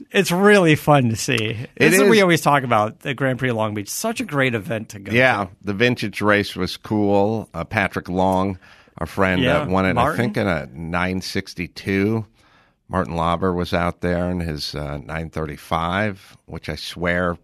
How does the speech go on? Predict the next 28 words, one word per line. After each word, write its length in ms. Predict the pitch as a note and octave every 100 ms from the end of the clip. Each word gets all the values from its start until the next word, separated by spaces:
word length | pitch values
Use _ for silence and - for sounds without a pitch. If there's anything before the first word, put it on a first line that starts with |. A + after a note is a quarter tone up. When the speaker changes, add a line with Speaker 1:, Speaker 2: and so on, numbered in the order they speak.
| _ _ _ _
Speaker 2:
when 280 | - E2 D#2+
I 40 |
was 160 | D#2+ D2+
reading 320 | D#2 F2 E2+
the 60 | D2+
screen, 680 | - - E2+ E2+ F2 F#2 E2+
said 280 | - - E2+
he 80 | E2
was 200 | D2+ -
in 100 | E2
a 60 | D#2
Jag 500 | - F2 G2 A2+ F#2+
for 80 | D3+
Speaker 1:
Yeah. 100 | B2+
Speaker 2:
some 200 | A2+ A2+
reason. 340 | A#2+ B2 C3+
I 140 | A#2+ G#3
Speaker 1:
And 300 | F3+ C#3+ B2+ _ -
the 140 | D#3
head 120 | D3+
of 80 | D3
McLaren 560 | A#2 A#2 E3 C#3+ A2 G#2
wins 280 | A2 G#2 G2+
second, 460 | - C#3+ A2+ F#2 -
right? 260 | G2+ G#2+ - -
Speaker 2:
Zach. 340 | E2+ G2+ F2 F#2+ G3
Speaker 1:
<laughs> 80 |
Zach, 500 | D3 C#3+ - D#3 -